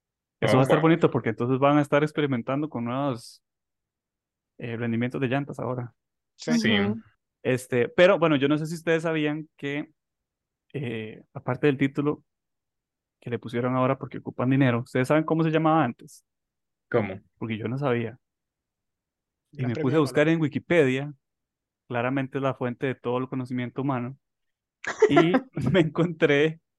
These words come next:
Speaker 1: bueno, que antes, eh, bueno, ese nombre ridículo, ¿verdad? Además del Grand Prix de Emilia Romagna, así se pronuncia, Romagna. Romagna.
Speaker 4: La verdad no sé, yo siempre lo he
Speaker 3: Romagna.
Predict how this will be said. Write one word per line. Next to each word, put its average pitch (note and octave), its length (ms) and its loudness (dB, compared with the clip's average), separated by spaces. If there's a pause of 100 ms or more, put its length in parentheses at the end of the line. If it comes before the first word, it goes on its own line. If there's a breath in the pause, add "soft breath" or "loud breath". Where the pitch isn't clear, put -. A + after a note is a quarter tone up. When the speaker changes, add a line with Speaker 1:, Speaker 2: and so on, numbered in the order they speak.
(260)
Speaker 1:
bueno, D#3 340 4
que D3+ 160 2
antes, F3 560 -2 (340)
eh, A#2+ 500 -4
bueno, C#3 220 2
ese C3 180 -2
nombre E3+ 220 0
ridículo, D#3+ 440 -4
¿verdad? C3 300 -4
Además A#2+ 320 -6
del A#2 200 -6
Grand B2+ 260 0
Prix C#3+ 160 2
de C#3+ 240 2
Emilia C#3 580 0
Romagna, C3 560 -4 (120)
así - 240 -8
se D#3+ 80 -8
pronuncia, D#3+ 460 -4
Romagna. B2 520 0 (680)
Romagna. A#2+ 380 -6
Speaker 4:
La G#3+ 140 0
verdad G#3 240 2
no A3 100 -4
sé, G#3+ 180 0
yo G#3+ 120 2
siempre A3 240 -2
lo A#3+ 60 2
he - 20 -4
Speaker 3:
Romagna. A#3 120 -6